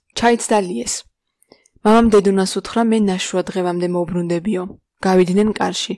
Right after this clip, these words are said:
ბიჭმა მხოლოდ აქ მოხედა დედუნას, „გმადლობ, ნახვამდისო“. მაშინვე მიბრუნდა, რაღაცას წამოკრა ფეხი, წაიბორძიკა, გასწორდა და სირბილით ჩაჰყვა დედუნას მამას კიბეზე.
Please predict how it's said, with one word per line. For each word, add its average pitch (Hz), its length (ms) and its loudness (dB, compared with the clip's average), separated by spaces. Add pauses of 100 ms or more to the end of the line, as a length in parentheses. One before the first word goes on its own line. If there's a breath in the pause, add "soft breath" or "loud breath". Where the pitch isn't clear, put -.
(540 soft breath)
ბიჭმა 240 220 2
მხოლოდ 240 340 4
აქ 202 180 4
მოხედა 196 460 0
დედუნას, 180 480 -2
„გმადლობ, 185 580 -4 (220 soft breath)
ნახვამდისო“. 185 760 -4 (440)
მაშინვე 220 380 2
მიბრუნდა, 180 540 0
რაღაცას 185 420 -4
წამოკრა 180 520 -6
ფეხი, 185 360 -10 (280 soft breath)
წაიბორძიკა, 180 760 -6 (340 soft breath)
გასწორდა 190 420 0
და 220 80 4
სირბილით 185 520 -2
ჩაჰყვა - 360 -6
დედუნას 175 440 -2
მამას 185 320 -4
კიბეზე. 196 420 -4